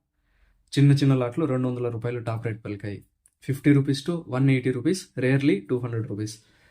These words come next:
పలం నేర్ మార్కెట్లో పదహైదు కేజీల బాక్స్ డెబ్బై రూపాయల నుంచి రెండు వందల ముప్పై రూపాయలు టాప్ రేటు పలికింది. సెవెంటీ రూపీస్ to టూ థర్టీ రూపీస్. మదనపల్లి మార్కెట్లో ఇరవై రెండు కేజీల బాక్స్ నూట ముప్పై రూపాయల నుంచి మూడు వందల డెబ్బై రూపాయలు టాప్ రేటు పలికింది. వన్ థర్టీ రూపీస్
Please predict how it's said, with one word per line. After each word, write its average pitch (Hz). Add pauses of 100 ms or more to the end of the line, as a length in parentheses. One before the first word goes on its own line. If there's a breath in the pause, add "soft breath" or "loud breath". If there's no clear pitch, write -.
(160)
పలం 156
నేర్ 165
మార్కెట్లో 147
పదహైదు 135
కేజీల 120
బాక్స్ 147
డెబ్బై 123
రూపాయల 120
నుంచి 117 (360 soft breath)
రెండు 127
వందల 131
ముప్పై 120
రూపాయలు 120
టాప్ 113
రేటు 107
పలికింది. 110
సెవెంటీ 131
రూపీస్ 127
to 185 (200)
టూ 147
థర్టీ 120
రూపీస్. 170 (440)
మదనపల్లి 156
మార్కెట్లో 147
ఇరవై 139
రెండు 131
కేజీల 123
బాక్స్ 139
నూట 135
ముప్పై 131
రూపాయల 120
నుంచి 113 (440 soft breath)
మూడు 139
వందల 139
డెబ్బై 127
రూపాయలు 123
టాప్ 117
రేటు 113
పలికింది. 113
వన్ 131
థర్టీ 131
రూపీస్ 123